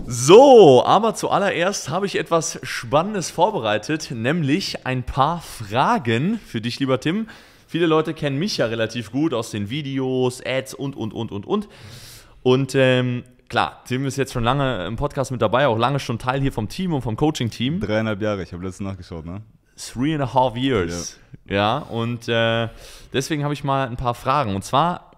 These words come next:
Speaker 1: Frage Nummer eins. Was ist in deinem Alltag der Weg oder die Möglichkeit, aus der du am meisten Energie ziehen kannst, also am meisten Energie gewinnen kannst? Welche, welche, welche Sache machst du, um Energie zu gewinnen?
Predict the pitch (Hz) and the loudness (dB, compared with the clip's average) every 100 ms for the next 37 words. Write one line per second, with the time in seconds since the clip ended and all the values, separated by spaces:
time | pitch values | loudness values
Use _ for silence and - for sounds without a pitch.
0 | _ - 110 123 151 139 131 123 - 117 | _ -8 -2 0 0 0 0 0 0 0
1 | 101 85 - - - - - - - 82 | 0 -2 -8 -14 -20 -20 -20 -20 -14 -2
2 | 113 196 - - 175 - - 110 123 143 | 0 0 -6 -6 -6 -6 -8 -4 -2 -2
3 | 180 175 - 123 139 135 - 82 82 - | -2 -6 -6 -4 -2 -4 -6 -6 -8 -12
4 | - _ _ _ - 95 135 170 131 151 | -20 _ _ _ -16 -2 2 2 2 2
5 | 143 117 107 107 139 175 147 165 165 - | 2 2 0 0 0 2 4 2 0 -4
6 | 107 - 107 104 139 151 - - - 107 | -6 -6 -4 -2 -2 -6 -14 -12 -6 -4
7 | 101 120 113 160 190 110 113 123 151 - | -2 -2 -2 -2 -4 -4 -2 -2 -2 -6
8 | 143 - 120 113 127 139 - 165 175 113 | -10 -8 -6 -6 -6 -6 -2 0 0 0
9 | 107 92 - 98 110 113 135 - - 120 | -2 -6 -4 -2 0 2 2 0 -6 -4
10 | 117 123 139 131 - _ _ 104 120 120 | -4 -2 -4 -4 -8 _ _ -2 0 0
11 | 135 95 92 82 - 120 151 160 147 131 | -2 -4 -6 -8 -4 0 2 2 2 2
12 | 135 143 143 135 113 127 - 117 127 113 | -2 0 2 2 2 -2 -2 -2 -2 0
13 | 127 127 - 143 113 127 117 107 117 - | -2 -2 -2 -2 -2 -4 -6 -6 -6 -8
14 | 101 90 85 | -8 -6 -8